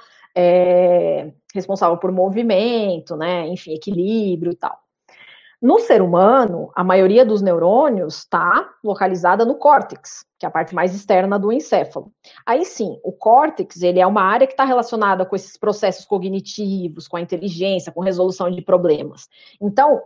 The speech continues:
mais do que a questão da quantidade dos neurônios, tem essa questão da distribuição, tá? Do, dessas células. Então, a pergunta é: não,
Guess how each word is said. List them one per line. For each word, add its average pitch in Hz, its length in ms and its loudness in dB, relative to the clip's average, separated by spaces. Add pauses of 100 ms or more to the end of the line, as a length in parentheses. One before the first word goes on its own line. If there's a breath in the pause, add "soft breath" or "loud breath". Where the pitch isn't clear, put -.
mais 226 380 0
do 285 100 -2
que 285 80 -6
a 254 60 0
questão 202 320 -2
da 170 100 -4
quantidade 220 920 -2
dos 160 160 -12
neurônios, 214 420 0
tem 233 320 -2
essa 233 300 -2
questão 254 280 -2
da 247 140 6
distribuição, 233 880 -2 (420)
tá? 147 220 -10 (320)
Do, 156 220 -10
dessas 160 320 -4
células. - 640 -6 (520 soft breath)
Então, 170 640 -4
a 196 60 -14
pergunta 196 520 2
é: 233 300 6
não, 233 360 -2